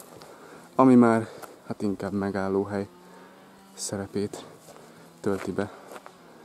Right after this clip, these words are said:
Itt a menetrendeket látjátok, és a menetrendet és a díjszabá-, vasúti díjszabásokat.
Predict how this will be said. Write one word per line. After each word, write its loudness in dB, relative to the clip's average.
Itt -12
a 0
menetrendeket -2
látjátok, -6
és -10
a -10
menetrendet -6
és -12
a -10
díjszabá-, -4
vasúti -6
díjszabásokat. -4